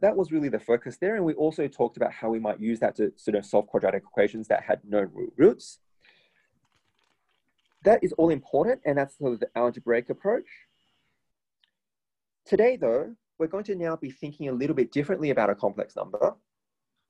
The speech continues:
So not so much algebraically, but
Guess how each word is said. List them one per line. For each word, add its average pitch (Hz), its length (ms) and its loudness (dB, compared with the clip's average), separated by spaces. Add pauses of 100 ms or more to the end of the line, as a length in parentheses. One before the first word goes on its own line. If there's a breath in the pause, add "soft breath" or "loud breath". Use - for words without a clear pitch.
(680)
So 185 140 4
not 254 160 8
so 226 100 0
much 180 200 2
algebraically, 139 960 0 (1040)
but 139 200 6